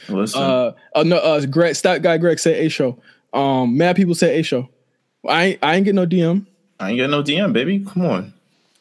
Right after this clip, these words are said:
Speaker 1: I
Speaker 2: I
Speaker 1: ain't
Speaker 2: ain't
Speaker 1: get no
Speaker 2: get,
Speaker 1: D M
Speaker 2: you,
Speaker 1: for sure.
Speaker 2: you invite, you inviting Undertaker, but you, I mean, you paying him whatever. Like, all we saying is like, "Yo, can you just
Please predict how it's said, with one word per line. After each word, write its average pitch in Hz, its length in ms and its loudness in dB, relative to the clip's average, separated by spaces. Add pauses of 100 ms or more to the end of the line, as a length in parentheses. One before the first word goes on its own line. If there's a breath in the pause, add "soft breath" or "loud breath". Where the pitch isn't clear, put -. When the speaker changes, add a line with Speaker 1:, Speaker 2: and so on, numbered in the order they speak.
(100)
Speaker 1:
I - 60 -2
Speaker 2:
I - 40 2
Speaker 1:
ain't 175 120 4
Speaker 2:
ain't 185 80 0
Speaker 1:
get 196 40 0
no 196 60 0
Speaker 2:
get, 196 60 -4
Speaker 1:
D 214 140 0
M 226 100 4
Speaker 2:
you, 247 140 2
Speaker 1:
for 214 60 -2
sure. 170 220 2
Speaker 2:
you 240 60 4
invite, 202 280 0
you 220 140 4
inviting 214 240 2
Undertaker, 175 640 0 (720)
but 151 340 0
you, 175 360 2
I 185 40 2
mean, 165 160 2
you 202 60 2
paying 185 260 2
him 185 140 2
whatever. 151 460 2
Like, 135 180 2
all 180 220 2
we 220 100 2
saying 165 320 2
is 156 160 0
like, 143 160 2
"Yo, 180 220 2
can 170 140 0
you 180 100 0
just 165 240 -2